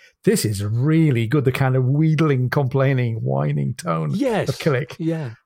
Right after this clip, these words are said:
Speaker 1: And I was wondering, like, was that chance? Or, I don't know, have, have you got a friend with a Brummie accent somewhere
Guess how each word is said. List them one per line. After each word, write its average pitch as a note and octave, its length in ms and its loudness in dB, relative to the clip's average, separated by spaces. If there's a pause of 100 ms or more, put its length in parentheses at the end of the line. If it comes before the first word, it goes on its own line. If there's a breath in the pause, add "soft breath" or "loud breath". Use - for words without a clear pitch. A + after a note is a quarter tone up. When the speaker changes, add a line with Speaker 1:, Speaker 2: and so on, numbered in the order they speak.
Speaker 1:
And D#3 80 4
I D#3+ 40 4
was D#3 140 4
wondering, C#3+ 420 2
like, D3 260 0
was C3+ 120 2
that - 240 0
chance? A#3+ 400 0
Or, C3 280 0
I C#3 40 2
don't D3 140 2
know, F3+ 120 2
have, C#3 200 0
have C3+ 160 0
you E3 100 2
got C#3+ 160 0
a A#2 40 -8
friend C#3+ 340 -2
with B2 120 0
a A#2 40 -2
Brummie B2+ 260 0
accent C#3 300 -4
somewhere A#2 400 0